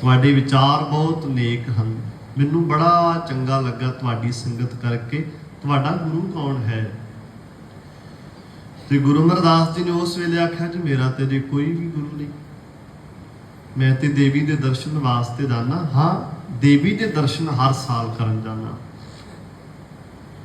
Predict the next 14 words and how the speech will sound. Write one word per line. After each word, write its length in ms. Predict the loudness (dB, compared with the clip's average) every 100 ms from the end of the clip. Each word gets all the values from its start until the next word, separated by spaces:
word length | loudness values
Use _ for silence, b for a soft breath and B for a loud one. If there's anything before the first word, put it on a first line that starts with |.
| -18 -2
ਉੱਥੇ 280 | 0 4 4
ਜਾ 460 | 6 6 6 2 2
ਕੇ 480 | 4 4 2 -2 -6 -12 -16 -18 -20 -14 -4
ਜੋ 520 | 0 2 4 2 -2 -8
ਸਾਡੇ 360 | -2 -2 -2
ਤੋਂ 200 | -6 -8 -2
ਧਾਰਮਿਕ 400 | 0 0 -2 -6 -4
ਕੰਮ 300 | -4 -2 -4
ਹੁੰਦੇ 320 | -4 -2 0
ਨੇ, 140 | -2
ਅਸੀਂ 220 | -4 -8 -10
ਕਰ 340 | -10 -10 -8
ਲੈਂਦੇ 200 | -6
ਹਾਂ। 80 | -6